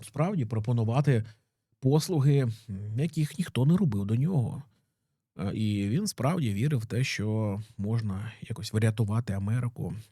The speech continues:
Але Дональд Фредович каже про те, що «я рятую Америку так, як я бачу. А ти, Маск, злишся, тому що ми ріжемо твої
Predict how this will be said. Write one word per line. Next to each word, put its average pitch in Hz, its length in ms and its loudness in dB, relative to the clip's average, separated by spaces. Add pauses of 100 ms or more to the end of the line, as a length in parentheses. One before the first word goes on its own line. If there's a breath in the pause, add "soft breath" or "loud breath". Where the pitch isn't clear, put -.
(120)
Але 175 160 0
Дональд 135 320 2
Фредович 135 460 2
каже 117 220 0
про 117 140 -4
те, 143 120 2
що 117 120 0
«я 123 120 2
рятую 117 320 0
Америку 120 320 2
так, 120 220 -2
як 113 180 0
я 110 60 2
бачу. 110 580 -2 (680 soft breath)
А 101 80 -4
ти, 170 360 0 (440)
Маск, 101 460 -4
злишся, 117 640 0 (180)
тому 101 220 -6
що 107 140 -2
ми 113 320 0
ріжемо 104 440 2
твої 104 440 -6